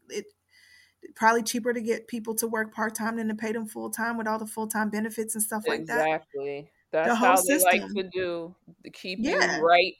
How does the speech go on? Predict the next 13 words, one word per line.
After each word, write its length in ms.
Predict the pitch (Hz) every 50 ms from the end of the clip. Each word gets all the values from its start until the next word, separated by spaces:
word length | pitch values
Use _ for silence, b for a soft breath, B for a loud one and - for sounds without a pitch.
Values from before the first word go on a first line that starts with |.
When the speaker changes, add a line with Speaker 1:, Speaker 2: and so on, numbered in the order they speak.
| _ -
Speaker 2:
right 420 | 156 160 151 160 170 180 190 180 -
under. 380 | - 175 185 190 185 165 165 160
It's 240 | 151 160 160 - -
like, 160 | 170 156 160
if 180 | 147 156 -
full-time 680 | - - 196 190 196 190 190 - - 208 190 185 180 180
kicks 360 | - - - 170 - - - 196
in 140 | 180 175 170
at 200 | 160 156 - - -
thirty-five 680 | 180 175 175 170 - - - 190 175 165 160 165 160
hours, 460 | 135 147 151 151 156 151 151 160 180
they'll 180 | 156 151 151 170
have 360 | 196 190 151 147 156 170 -